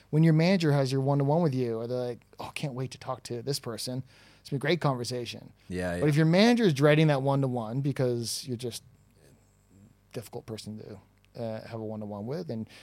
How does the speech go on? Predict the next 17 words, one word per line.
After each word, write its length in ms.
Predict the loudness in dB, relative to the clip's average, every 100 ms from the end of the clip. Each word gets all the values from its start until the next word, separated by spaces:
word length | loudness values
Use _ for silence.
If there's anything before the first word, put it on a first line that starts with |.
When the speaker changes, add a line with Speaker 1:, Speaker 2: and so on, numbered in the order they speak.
| -20 _
Speaker 1:
the 80 | -6
team's 400 | 0 4 6 4
like, 160 | 0 -8
"Oh 100 | -16
gosh, 480 | -12 -12 -10 -12 -8
they're 120 | -8 -8
this, 140 | -10 -10
this 100 | -8
person's 340 | -6 -6 -6
talking 360 | -4 -4 -4 -8
again. 260 | -6 -6
This 180 | -8 -8
is 120 | -8
not 200 | -8 -10
gonna 180 | -8 -10
be 100 | -10
good." 400 | -8 -6 -4 -6